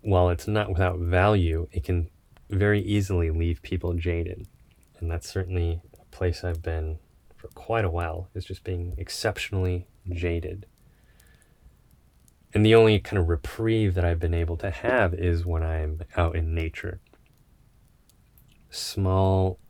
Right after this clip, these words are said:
little, subtle things. Like a couple weeks ago, being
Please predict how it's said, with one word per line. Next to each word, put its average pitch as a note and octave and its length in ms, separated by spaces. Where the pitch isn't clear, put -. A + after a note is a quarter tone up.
little, F2+ 340
subtle E2+ 380
things. - 560
Like - 240
a - 40
couple F2+ 240
weeks F2+ 240
ago, F2 260
being F2 460